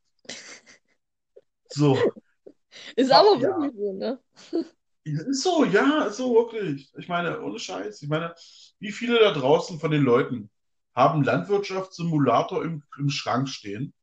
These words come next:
Speaker 2: <laughs>
Speaker 1: haben das Ding
Speaker 2: Wir.
Speaker 1: angetestet, ob's funktioniert, sind dann so ganz kurz nach vorne, sind so mit dem Trecker eingestiegen, sind kurz mit dem Trecker gefahren,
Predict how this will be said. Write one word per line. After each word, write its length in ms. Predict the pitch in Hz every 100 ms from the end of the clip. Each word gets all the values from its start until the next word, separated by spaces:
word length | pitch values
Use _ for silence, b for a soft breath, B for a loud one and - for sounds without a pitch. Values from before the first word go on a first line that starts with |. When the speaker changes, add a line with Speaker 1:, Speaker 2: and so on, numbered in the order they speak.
| _ _
Speaker 2:
<laughs> 760 | 220 - 285 - 294 - 277 -
Speaker 1:
haben 160 | -
das 140 | 180 -
Ding 160 | 104 135
Speaker 2:
Wir. 80 | -
Speaker 1:
angetestet, 680 | 202 233 240 - 202 202 -
ob's 280 | - 175 294
funktioniert, 1080 | 320 196 175 - 151 151 190 233 160 240 247 - 415 - - _ _ B B B B _ _
sind 240 | - 202
dann 180 | 226 220
so 320 | 185 180 466 -
ganz 320 | 147 180 240
kurz 220 | - 202 202
nach 120 | 156
vorne, 440 | 196 226 240 226
sind 200 | 175 175
so 100 | 165
mit 180 | 160 143
dem 60 | 143
Trecker 320 | - 202 214
eingestiegen, 840 | 190 202 202 - 190 190 185 190 - _ _ _ _ _
sind 120 | 160
kurz 200 | 156 170
mit 100 | 147
dem 100 | 143
Trecker 340 | 139 214 214 208
gefahren, 800 | 202 - 196 190 190 190 202